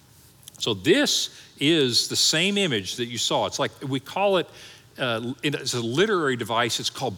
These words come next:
bookends. And so you start with the throne room and you go through all these happenings,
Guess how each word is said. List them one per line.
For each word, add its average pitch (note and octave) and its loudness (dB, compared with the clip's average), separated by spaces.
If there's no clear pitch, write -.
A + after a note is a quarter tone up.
bookends. E2 -4
And G#2 -4
so C3+ 0
you G#2+ -2
start D#3 0
with D3 -2
the D3+ -2
throne C#3+ -2
room C#3 -2
and G#2 -4
you F#2+ -6
go G#2+ -2
through F2 -6
all C3+ 0
these C3+ -2
happenings, C#3 -2